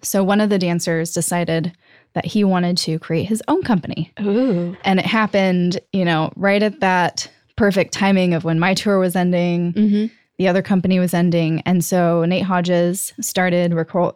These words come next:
Speaker 1: Rhetorical Dance Company.
Speaker 2: The amazing Nate, yes.
Speaker 1: The amazing Nate, yeah. <laughs>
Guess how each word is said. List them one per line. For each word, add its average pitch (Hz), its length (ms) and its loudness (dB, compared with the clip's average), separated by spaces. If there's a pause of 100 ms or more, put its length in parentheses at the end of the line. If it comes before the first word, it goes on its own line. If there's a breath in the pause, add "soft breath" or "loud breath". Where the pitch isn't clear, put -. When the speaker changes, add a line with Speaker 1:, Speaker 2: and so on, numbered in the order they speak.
Speaker 1:
Rhetorical 208 600 0
Dance 170 280 -4
Company. 262 420 0 (120)
Speaker 2:
The 208 160 0
amazing 185 520 2
Nate, 185 300 0
yes. 180 240 -2
Speaker 1:
The 170 140 0
amazing 156 400 0
Nate, - 220 -10 (260)
yeah. - 160 -6 (260)
<laughs> 202 520 0